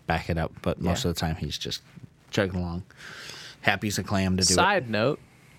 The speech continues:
Speaker 2: any of you looking for s-, S S Ds or things to hold your tracks on, I have discovered, and it may not be as important for track stuff, but, um, you can buy external enclosures that hold,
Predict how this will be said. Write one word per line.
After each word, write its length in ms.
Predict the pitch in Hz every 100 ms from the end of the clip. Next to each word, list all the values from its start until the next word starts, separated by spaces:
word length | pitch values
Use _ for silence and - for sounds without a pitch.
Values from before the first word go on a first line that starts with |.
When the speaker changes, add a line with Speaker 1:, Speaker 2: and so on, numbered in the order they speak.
| - - -
Speaker 2:
any 180 | 156
of 100 | 139
you 240 | 127 135 131
looking 380 | 123 131 120 117
for 160 | 120
s-, 240 | 110 - - -
S 200 | 127 -
S 160 | 113
Ds 360 | - 113 110 -
or 80 | 107
things 300 | 104 104 104
to 80 |
hold 280 | 101 110 113
your 80 | -
tracks 360 | - 117 110 -
on, 360 | - 95 107 -
I 180 | - 113
have 220 | 120 113
discovered, 540 | 120 - - 123 - - - - - -
and 180 | - 117
it 60 | 135
may 140 | 120
not 180 | 113 95
be 120 | 110
as 100 | -
important 400 | 113 117 113 107
for 100 | -
track 320 | - - -
stuff, 380 | - - 127 131 -
but, 300 | - - -
um, 300 | - 71 - - - - - - - -
you 140 | - 127
can 220 | 131 120
buy 480 | 120 107 104 101 143 - - - - - - - - - - -
external 480 | 123 - 131 127 120
enclosures 800 | 123 - 117 117 - 123 135 - -
that 180 | 120 117
hold, 360 | 120 113 113